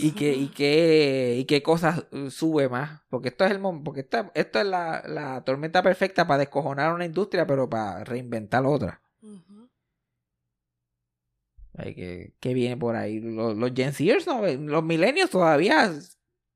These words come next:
Speaker 1: tienen algo con la televisión, tienen una relación con ella porque se acuerdan de ella de cuando eran
Speaker 2: Sí, sí,
Speaker 1: chiquitos.
Speaker 2: sí, sí, sí, sí.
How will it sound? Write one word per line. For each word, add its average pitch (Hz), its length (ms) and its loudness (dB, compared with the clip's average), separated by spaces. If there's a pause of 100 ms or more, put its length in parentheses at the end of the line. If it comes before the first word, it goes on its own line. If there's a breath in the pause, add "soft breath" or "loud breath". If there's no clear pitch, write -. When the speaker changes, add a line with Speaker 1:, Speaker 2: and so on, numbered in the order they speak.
(320)
Speaker 1:
tienen 202 260 0
algo 185 280 4
con 135 120 0
la 123 80 0
televisión, 117 520 -2
tienen 165 200 -2
una 180 180 -4
relación 143 480 -2
con - 160 -4
ella 180 100 -2
porque 127 240 -4
se - 60 0
acuerdan 135 460 0
de 131 80 2
ella 131 180 4
de 117 60 0
cuando 117 220 -4
eran 113 120 0
Speaker 2:
Sí, 104 80 2
sí, 117 80 -4
Speaker 1:
chiquitos. 113 400 -4
Speaker 2:
sí, - 200 -14
sí, 233 140 -12
sí, 226 180 -14
sí. 208 420 -12